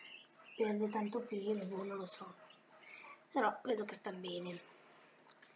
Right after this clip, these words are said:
E lei è la femmina, lei si chiama Kika, Kika, sono tutti e due i nomi che gli ho dato io, nome russi tra l'altro.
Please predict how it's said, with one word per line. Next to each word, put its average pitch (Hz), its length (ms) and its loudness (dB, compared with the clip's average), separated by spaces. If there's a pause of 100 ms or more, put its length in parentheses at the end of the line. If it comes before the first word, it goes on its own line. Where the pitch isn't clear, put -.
(560)
E 359 120 4 (180)
lei 339 180 10 (120)
è 269 80 6
la 247 120 6
femmina, 208 460 0
lei 285 100 0
si 285 120 2
chiama 226 260 4 (160)
Kika, - 580 4 (400)
Kika, 254 400 10 (300)
sono 247 220 2
tutti 277 180 10
e 269 60 12
due 247 180 8
i - 20 6
nomi 247 200 6
che 214 120 2
gli 196 40 2
ho 196 40 0
dato 196 280 -2
io, 202 380 0 (560)
nome 190 260 -4
russi 185 320 -4
tra 202 160 0
l'altro. 185 480 -2